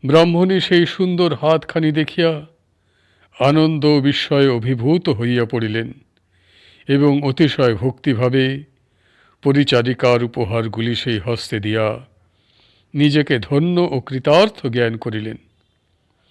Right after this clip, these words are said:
পরিচারিকার প্রতি তাহার শ্রদ্ধা পূর্বাপেক্ষা আরও বর্ধিত হইল। যথাসময়ে গৃহে প্রত্যাগত হইয়া ব্রাহ্মণী পরিচারিকাকে বলিলেন, "মা,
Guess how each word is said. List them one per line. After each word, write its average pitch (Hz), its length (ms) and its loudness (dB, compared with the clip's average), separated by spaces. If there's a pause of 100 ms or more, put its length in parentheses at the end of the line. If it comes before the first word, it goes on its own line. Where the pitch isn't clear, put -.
(600)
পরিচারিকার 208 680 4
প্রতি 135 280 -2
তাহার 120 340 0
শ্রদ্ধা 120 680 -2
পূর্বাপেক্ষা 120 840 -4
আরও 143 360 2
বর্ধিত 135 420 -4
হইল। 110 300 -8 (1400)
যথাসময়ে 170 720 4
গৃহে 151 380 0
প্রত্যাগত 147 680 0
হইয়া 143 340 0
ব্রাহ্মণী 139 640 -2 (1120)
পরিচারিকাকে 135 880 2
বলিলেন, 123 460 -2
"মা, 123 280 -2